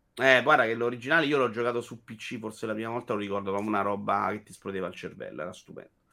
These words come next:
Questo non, non, non ce l'hai mai sto effetto. Carino, però bello, bello, bello pulito, tutto giusto. Eh, da giocare però secondo me è invecchiato tanto.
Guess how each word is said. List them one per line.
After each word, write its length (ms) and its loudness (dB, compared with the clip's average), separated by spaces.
Questo 440 2
non, 240 -2
non, 140 -4
non 280 -8
ce 120 -10
l'hai 140 -2
mai 180 -8
sto 160 -16
effetto. 460 -20
Carino, 540 4
però 180 4
bello, 400 0
bello, 240 -2
bello 320 2
pulito, 400 -4
tutto 280 -6
giusto. 400 -16
Eh, 720 6
da 200 12
giocare 380 12
però 160 10
secondo 300 4
me 140 6
è 40 4
invecchiato 520 0
tanto. 500 -10